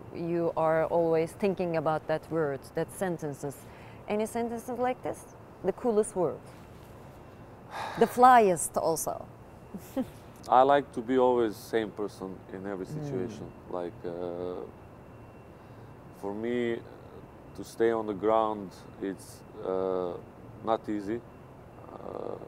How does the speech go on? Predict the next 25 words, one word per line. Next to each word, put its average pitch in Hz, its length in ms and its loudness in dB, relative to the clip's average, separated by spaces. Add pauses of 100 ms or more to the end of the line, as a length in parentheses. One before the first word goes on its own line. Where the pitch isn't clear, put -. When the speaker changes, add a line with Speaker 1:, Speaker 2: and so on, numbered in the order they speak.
Speaker 2:
especially 104 680 -2 (500)
when 101 180 -2
I 101 120 2
saw 107 500 2
a - 20 4
lot 110 260 4
of 101 200 -4
examples 104 640 -2 (300)
while 104 220 4
I 101 60 4
was 95 200 2
young, 101 280 -2 (680)
how 107 160 4
easy 117 280 0
people 104 440 -4 (760)
change 104 320 -4
themselves, 101 480 -2 (360)
Speaker 1:
Mm. 120 920 -12
Speaker 2:
uh, 101 280 0 (280)
according 101 540 -2
to 95 380 -2
success 110 460 -4 (380)
or 98 240 2 (140)
not 110 180 0
success, 92 500 -6